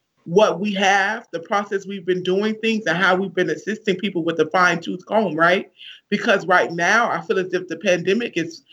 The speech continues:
um, you know, showing our slip, is uncovering, putting a magnifying glass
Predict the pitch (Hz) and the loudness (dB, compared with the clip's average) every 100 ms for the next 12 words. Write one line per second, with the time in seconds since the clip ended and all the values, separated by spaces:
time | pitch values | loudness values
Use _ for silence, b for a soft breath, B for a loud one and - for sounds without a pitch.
0 | B B 196 185 175 165 160 156 147 _ | B B 4 4 4 2 -2 -6 -10 _
1 | - 208 190 180 247 220 202 190 190 - | -2 4 4 4 2 4 4 4 2 0
2 | 247 240 - _ - 190 196 190 - 226 | -2 -2 -4 _ 0 2 2 0 2 2
3 | 226 185 160 151 147 _ _ _ _ 240 | 2 -4 -6 -10 -16 _ _ _ _ 2
4 | 208 185 185 196 196 - 185 180 175 170 | 2 2 2 2 -4 -2 0 0 -2 0
5 | 196 190 165 | 2 0 -4